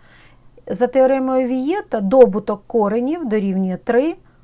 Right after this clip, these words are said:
а сума — чотири. Три і один перемножити буде три, а сума — чотири. От я підібрала за теоремою Вієта. Хочете,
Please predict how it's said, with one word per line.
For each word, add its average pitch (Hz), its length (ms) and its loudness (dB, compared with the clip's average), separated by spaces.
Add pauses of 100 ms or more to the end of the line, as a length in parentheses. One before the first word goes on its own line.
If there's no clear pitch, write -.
(140)
а 220 100 0
сума — 294 380 -2
чотири. - 580 -8 (680)
Три 254 200 2
і 233 180 -2
один 208 420 -2
перемножити 208 760 -6
буде 220 280 0
три, 370 300 -6 (460)
а 214 160 -2
сума — 330 520 0 (120)
чотири. - 520 -8 (180)
От - 220 -6
я 247 100 2
підібрала 220 560 -2
за 202 120 -8
теоремою 202 520 -6
Вієта. 185 420 -6 (380)
Хочете, - 580 -4